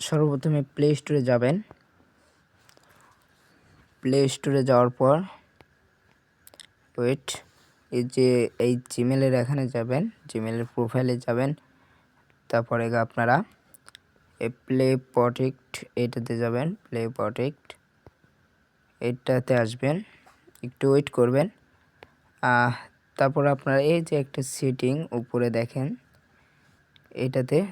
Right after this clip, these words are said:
চাপ দিবেন। তারপরে গা এই যে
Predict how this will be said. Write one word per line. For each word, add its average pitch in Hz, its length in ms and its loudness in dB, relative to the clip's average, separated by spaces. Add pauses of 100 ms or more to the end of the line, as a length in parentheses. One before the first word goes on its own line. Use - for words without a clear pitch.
(180)
চাপ 127 180 2
দিবেন। 113 400 -6 (960)
তারপরে 135 360 2
গা 127 260 4 (320)
এই 117 160 -2
যে 117 280 0